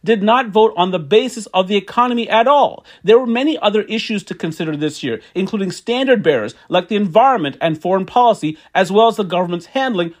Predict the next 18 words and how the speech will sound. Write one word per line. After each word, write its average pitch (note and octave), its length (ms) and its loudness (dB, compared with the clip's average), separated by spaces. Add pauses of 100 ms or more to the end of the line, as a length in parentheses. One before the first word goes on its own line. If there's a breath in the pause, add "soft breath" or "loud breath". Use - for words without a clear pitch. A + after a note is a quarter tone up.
(100)
of D3+ 160 2
the D#3+ 80 -6
pandemic. G3+ 680 0 (160 soft breath)
In F#3+ 260 -2
exit B3 380 -2
polls A3 280 2
conducted G3 560 -2 (160)
by F3 260 2
Edison G#3+ 420 0
Research, G3+ 420 -4 (140 soft breath)
among A3+ 300 2
those A#3 320 2
who B3 100 -2
said A3+ 300 0
the G3+ 80 -2
economy A3 420 -2
mattered G3 380 2
most A#3+ 380 2